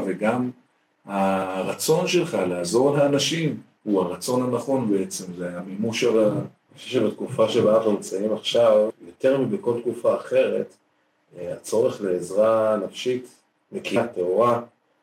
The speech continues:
Speaker 2: אה, שמחזקת גם, ונותנת לבן אדם את הכוח להיות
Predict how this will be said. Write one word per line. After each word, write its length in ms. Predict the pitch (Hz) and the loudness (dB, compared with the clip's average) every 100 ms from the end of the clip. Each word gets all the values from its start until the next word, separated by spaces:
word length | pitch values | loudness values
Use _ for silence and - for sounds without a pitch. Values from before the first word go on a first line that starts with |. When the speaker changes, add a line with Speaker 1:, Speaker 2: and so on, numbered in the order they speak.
| _ _ 95 | _ _ -12
Speaker 2:
אה, 80 | 92 | -6
שמחזקת 680 | 104 95 92 90 123 131 131 | -4 -4 -4 0 2 2 0
גם, 260 | 95 90 85 | 2 2 2
ונותנת 300 | 85 107 107 | -2 0 2
לבן 180 | 107 87 | 2 2
אדם 220 | 95 107 | 2 2
את 80 | 110 | 0
הכוח 460 | - - 113 110 - | -4 0 2 2 2
להיות 440 | 104 113 - - | 0 0 -6 -20